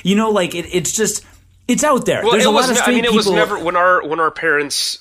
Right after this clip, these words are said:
Speaker 2: and our grandparents were teenagers, it was never a commonly talked about thing. It was never in the common vernacular. Much,
Speaker 1: Yes.
Speaker 2: it's much more common now is kind of what you mean.
Speaker 1: Yes, that, right now in this day and age, there's a lot of gay people and a lot of straight people, and everybody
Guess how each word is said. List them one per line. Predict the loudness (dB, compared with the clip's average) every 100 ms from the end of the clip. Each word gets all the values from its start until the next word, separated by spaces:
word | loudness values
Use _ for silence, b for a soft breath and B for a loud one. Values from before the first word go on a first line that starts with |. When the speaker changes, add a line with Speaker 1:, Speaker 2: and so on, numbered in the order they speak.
| -6
Speaker 2:
and | -6 -2
our | -4
grandparents | -2 -4 -4 -4 -4 -6
were | -10
teenagers, | -10 -8 -8 -6 -8
it | -8
was | -8
never | -6 -2 0 -2 -4 -8 -8
a | -8
commonly | -4 -4 -4 -10
talked | -8 -8 -6
about | -6 -6
thing. | -6 -10
It | -12
was | -10
never | -8 -8
in | -10
the |
common | -8 -10 -10
vernacular. | -12 -10 -10 -10 -12 -12 B B B -16
Much, | -8 -2 -2 0
Speaker 1:
Yes. | -4 -2 -6
Speaker 2:
it's | -6
much | -8 -4 -4 -4
more | -6 -6
common | -6 -6 -6 -8
now | -10 -8
is | -8
kind | -6 -6
of | -6
what | -10
you | -10
mean. | -14 -18 -20 _ _ _ _ _ -4
Speaker 1:
Yes, | -4 -2 -6
that, | -2 -4 -4 -4
right | -2
now | -2 0 -2
in | -4 -4 -4
this | -4
day | -4 -2
and | 0
age, | 0 -2
there's | -4 -2
a | 0
lot | 0 0 0
of | -2
gay | -2 -4
people | -4 -4 -2 -2
and | -2
a | -2
lot | -2 -2
of | -4
straight | -4 -4 -2
people, | -4 -4
and | -4
everybody | -2 -2 -2 -2 -4 -6